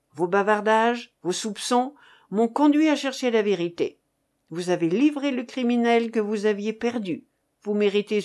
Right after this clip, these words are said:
une couronne, car vous avez atteint le dernier degré des devoirs de l'homme social.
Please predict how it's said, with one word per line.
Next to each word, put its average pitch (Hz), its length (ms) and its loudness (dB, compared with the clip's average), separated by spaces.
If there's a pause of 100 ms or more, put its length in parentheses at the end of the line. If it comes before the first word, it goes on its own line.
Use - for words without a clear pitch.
une 202 140 -2
couronne, 165 640 2 (380)
car 226 180 0
vous 277 260 -2
avez 269 280 0
atteint 262 380 0
le 220 100 -2
dernier 247 540 0
degré 233 380 -2
des 208 160 0
devoirs 220 420 2
de 208 100 0
l'homme 214 260 0
social. 73 640 -6